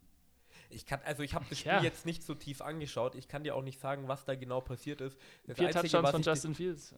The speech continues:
Speaker 1: Ja, aber
Speaker 2: Passing.
Speaker 1: ich mein, Justin Fields hat für zweihundertachtzig Yards geworfen, D J Moore hat zweihundertdreißig Yards Receiving. Also
Speaker 2: Mhm. <laughs> What happened in that game? Please tell me.
Speaker 1: Also,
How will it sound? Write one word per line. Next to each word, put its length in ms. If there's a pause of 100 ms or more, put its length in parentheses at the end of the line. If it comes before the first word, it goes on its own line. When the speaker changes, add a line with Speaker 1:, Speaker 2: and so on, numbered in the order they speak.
(200)
Speaker 1:
Ja, 180 (160)
aber 180
Speaker 2:
Passing. 260 (240)
Speaker 1:
ich 180
mein, 260 (360)
Justin 320
Fields 360
hat 220 (100)
für 160
zweihundertachtzig 680
Yards 220
geworfen, 380 (560)
D 120
J 200
Moore 400 (100)
hat 180
zweihundertdreißig 720
Yards 240
Receiving. 340 (260)
Also 260
Speaker 2:
Mhm. 80 (1000)
<laughs> 400
What 180
happened 300
in 100
that 220
game? 260
Please 220
tell 220
me. 100
Speaker 1:
Also, 260